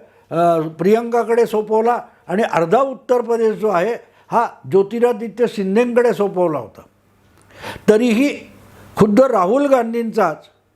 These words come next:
उत्तर प्रदेशच्या लोकसभा निवडणुकीत अमेठीतून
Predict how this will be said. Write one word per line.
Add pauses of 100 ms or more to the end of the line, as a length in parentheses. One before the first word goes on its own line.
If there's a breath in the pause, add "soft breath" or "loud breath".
(460)
उत्तर
प्रदेशच्या
लोकसभा
निवडणुकीत (160)
अमेठीतून